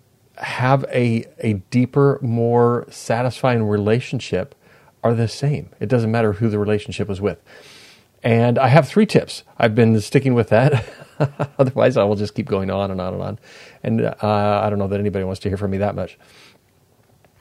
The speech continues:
Um, there you go. <laughs>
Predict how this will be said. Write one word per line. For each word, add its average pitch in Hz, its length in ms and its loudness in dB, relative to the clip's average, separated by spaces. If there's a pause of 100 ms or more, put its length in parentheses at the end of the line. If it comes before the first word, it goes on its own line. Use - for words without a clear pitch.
(380)
Um, 98 560 -4 (500)
there 113 240 0
you 120 120 2
go. 131 260 4
<laughs> 440 60 0